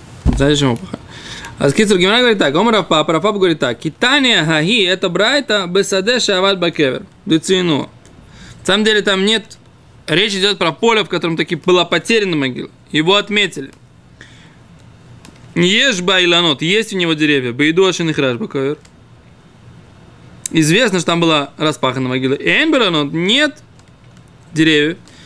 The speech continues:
Бейду известно, Шават Бакевер, там потерял. Влеху Шема, да, что там была потеряна могила.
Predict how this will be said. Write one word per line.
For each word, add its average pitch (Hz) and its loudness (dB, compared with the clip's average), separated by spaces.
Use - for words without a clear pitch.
Бейду 190 2
известно, 160 0
Шават 214 0
Бакевер, 220 -2
там 180 -4
потерял. 180 -2
Влеху 190 0
Шема, 196 2
да, 165 0
что - -8
там 208 2
была 226 2
потеряна 226 0
могила. 180 -2